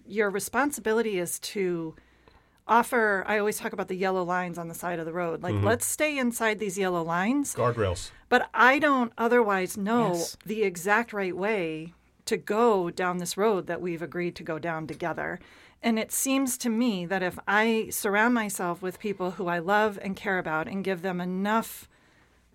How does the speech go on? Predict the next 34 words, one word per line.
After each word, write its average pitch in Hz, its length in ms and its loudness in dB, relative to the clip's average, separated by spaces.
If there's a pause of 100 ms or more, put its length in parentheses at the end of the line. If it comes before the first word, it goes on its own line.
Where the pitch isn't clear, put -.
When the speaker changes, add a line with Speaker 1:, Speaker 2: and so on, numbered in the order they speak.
Speaker 1:
of 233 160 4
a 175 500 2 (400)
safe - 460 2
container 214 580 -2
to 226 140 -6
bring 196 260 -2
their 185 140 -4
best 175 240 -4
selves, 214 600 -2 (1040)
we're 226 280 8
going 233 300 2
to 208 80 2
do 196 160 2
well 175 300 0
together. - 640 -6 (100)
Speaker 3:
Yes. 143 280 2
Speaker 1:
And 240 180 6 (280)
any 302 300 6
experiment, 208 800 -2 (180)
any 285 240 2
place 247 280 -2
I've 208 180 0
ever 196 240 0
been 185 480 -2
where 185 220 0
it's 170 200 -4
not 180 460 -2
that, 294 300 2 (580)
we 247 220 0
are 226 120 4
not 233 380 0
successful 180 520 -8
together. - 540 -10 (240)
If 226 140 2